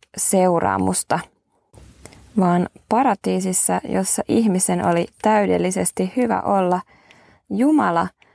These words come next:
antoi ihmiselle lahjaksi työn.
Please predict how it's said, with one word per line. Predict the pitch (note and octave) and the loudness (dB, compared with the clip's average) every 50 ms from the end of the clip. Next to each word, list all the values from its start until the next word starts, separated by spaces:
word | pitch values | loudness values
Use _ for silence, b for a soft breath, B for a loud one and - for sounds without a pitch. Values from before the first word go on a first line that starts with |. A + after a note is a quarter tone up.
| b b b | b b b
antoi | b G#3+ A3 G#3+ F#3+ - F#3 F3 E3+ E3+ - - - | b 2 2 2 2 2 0 2 2 0 0 0 0
ihmiselle | A3 A3+ G#3+ G3+ E3+ E3+ F3 - F3+ E3+ E3 E3 E3+ - - _ - | 0 2 2 0 -2 -2 -2 0 0 0 0 0 -2 -2 -4 _ -2
lahjaksi | G3 G#3 A3 G#3+ F#3+ F#3 F3 E3+ - - - - - E3 E3 - _ _ _ _ _ _ _ _ - - _ - | 0 0 0 0 0 -2 -4 -4 -4 -4 -4 -2 -2 -2 -4 -8 _ _ _ _ _ _ _ _ -20 -20 _ 0
työn. | B3+ A#3 G#3 F3+ - - F3+ F3+ | 2 2 2 2 0 -2 -6 -8